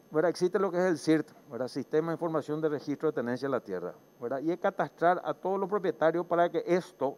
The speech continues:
no sea un negocio, la venta de derecheras,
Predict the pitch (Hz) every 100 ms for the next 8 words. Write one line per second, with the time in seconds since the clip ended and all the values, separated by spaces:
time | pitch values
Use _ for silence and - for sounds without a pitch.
0 | - 156 147 - 175 185 180 139 143 -
1 | 165 156 127 156 170 175 185 190 - 214
2 | 117 -